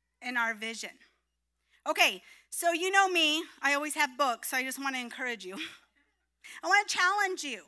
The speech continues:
You do something new this year to grow in God. Do something new. What I do, I'm just gonna tell you what I do. You do not have to do this.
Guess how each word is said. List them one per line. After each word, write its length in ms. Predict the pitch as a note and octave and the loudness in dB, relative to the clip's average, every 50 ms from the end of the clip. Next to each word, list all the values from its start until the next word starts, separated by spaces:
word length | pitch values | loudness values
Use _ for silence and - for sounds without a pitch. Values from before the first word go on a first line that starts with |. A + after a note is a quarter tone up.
| _ _ _ _ _ _ _ _ _ _ _ _ | _ _ _ _ _ _ _ _ _ _ _ _
You 420 | - A#3 B3+ D#4 F#4+ G4+ A4 B4 A4 F4+ | -10 -4 0 2 2 2 2 0 -2 -2
do 200 | F#4 F#4 F#4 F4+ | -4 -2 -2 0
something 560 | - F#4 F4+ F4 E4+ F4 F4 E4+ D#4+ D4+ D4+ | 2 2 2 2 0 -4 -6 -6 -4 -4 -2
new 200 | D#4+ D#4+ D4 C4+ | -2 -4 -4 -4
this 320 | G#3+ B3+ B3 A#3+ - - | -4 -6 -4 -4 -6 -8
year 220 | B3 G3 F3 G#2 - - - _ _ _ _ _ _ _ _ _ _ _ _ _ _ _ _ _ _ _ _ _ _ _ _ - | -10 -12 -16 -16 -18 -20 -20 _ _ _ _ _ _ _ _ _ _ _ _ _ _ _ _ _ _ _ _ _ _ _ _ -6
to 100 | D#4 D4+ | -6 -2
grow 300 | G#3+ C#4 C#4 C4+ C4 B3+ | 2 2 2 2 2 0
in 100 | B3 B3 | -4 -4
God. 340 | A#3 G3 E3+ - - - _ _ _ _ _ _ _ | -4 -6 -6 -6 -10 -18 _ _ _ _ _ _ _
Do 180 | - D4+ E4+ F4 | -6 -6 -4 -2
something 420 | E4 E4+ D#4 D4+ C#4+ - C4+ C4 | -2 -2 -4 -4 -6 -8 -10 -10
new. 140 | A3+ G3 - - _ _ _ _ _ _ _ _ _ _ | -10 -12 -14 -16 _ _ _ _ _ _ _ _ _ _
What 160 | A3+ C#4+ C#4+ - C#4 | -4 -4 -2 2 4
I 340 | C#4+ D4+ E4+ F4+ G4+ G#4+ G4+ D4+ | 8 8 8 8 8 6 2 -2
do, 100 | E4 E4 | -2 0
I'm 100 | D#4 D4+ | 0 -2
just 100 | D4+ D4 | -2 -4
gonna 100 | D#4+ D#4 | -6 -4
tell 120 | - E4 D4+ | -4 -4 -4
you 100 | C#4 C4+ | -2 -2
what 120 | C#4 C4+ | 2 6
I 260 | C4+ D4 D#4+ F4 F#4+ | 6 8 8 6 4
do. 260 | E4 D#4+ E4 E4+ D#4+ | 0 -4 -4 -4 -6
You 160 | C#4 A#3 A#3+ G#3+ | -8 -10 -12 -10
do 260 | F#3+ A3 D4+ F4 F#4+ | -8 -6 -4 0 4
not 180 | F#4 F#4 F4+ | 4 4 4
have 140 | G4 E4+ E4 - | 4 2 0 -2
to 80 | D#4 | -4
do 140 | B3+ D#4 D#4+ | -4 -2 0
this. 140 | D#4 C4 | 0 -2